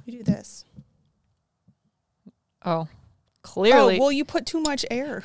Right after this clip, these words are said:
Speaker 2: Oh, shit. How do, what are you supposed to do?
Speaker 1: Yeah, you just do that.
Speaker 2: I know, but there's not, okay, okay. <laughs> I didn't put enough jam. This is not really working out for me.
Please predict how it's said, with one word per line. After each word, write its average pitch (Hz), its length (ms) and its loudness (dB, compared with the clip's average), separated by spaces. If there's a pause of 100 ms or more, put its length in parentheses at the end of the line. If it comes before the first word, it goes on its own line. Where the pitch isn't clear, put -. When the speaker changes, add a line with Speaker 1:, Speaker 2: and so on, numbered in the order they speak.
(140)
Speaker 2:
Oh, 214 520 -2
shit. - 340 -4 (920)
How - 140 -16
do, 240 100 -12
what 254 100 -10
are 262 60 -8
you 262 100 -6
supposed 269 320 -4
to - 80 -8
do? 247 260 0
Speaker 1:
Yeah, 254 120 -2
you 220 80 -8
just 226 120 -12
do 254 100 -12
that. 254 200 -12 (880)
Speaker 2:
I 214 60 -4
know, 294 140 2
but 262 120 2
there's 220 160 0
not, 247 300 0
okay, 202 320 -4 (140)
okay. 202 160 2
<laughs> - 880 0 (920)
I 233 100 2
didn't 247 160 6
put 262 100 8
enough 254 260 6
jam. 190 580 4 (420)
This - 200 4
is 202 80 -2
not 170 280 2
really 160 180 2
working - 280 -2
out - 140 -2
for 170 120 -2
me. 156 160 -4